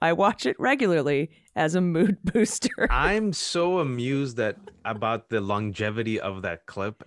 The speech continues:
Speaker 2: the virality of that clip, and how it triggered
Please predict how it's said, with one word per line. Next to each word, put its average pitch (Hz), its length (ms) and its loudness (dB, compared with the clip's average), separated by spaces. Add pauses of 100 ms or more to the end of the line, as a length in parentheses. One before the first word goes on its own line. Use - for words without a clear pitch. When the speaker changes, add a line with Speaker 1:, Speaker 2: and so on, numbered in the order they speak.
Speaker 2:
the 98 160 -8
virality 90 640 -2
of 101 120 -8
that 101 160 -8
clip, 123 280 -10
and 92 120 -6
how 104 260 -4
it - 160 -10
triggered 101 640 -4